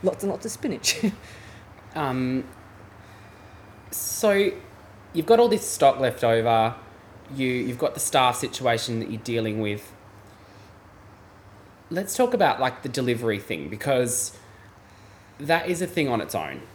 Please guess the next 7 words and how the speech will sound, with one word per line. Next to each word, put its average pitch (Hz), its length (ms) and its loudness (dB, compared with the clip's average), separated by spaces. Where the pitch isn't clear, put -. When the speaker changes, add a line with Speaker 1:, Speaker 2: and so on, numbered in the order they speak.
Speaker 2:
Like, 117 420 2
Speaker 1:
Yeah. 165 220 -12
Speaker 2:
that 160 340 0
is 139 200 -2
a 139 40 0
logistical 120 1200 0
Speaker 1:
Nightmare. 170 380 -8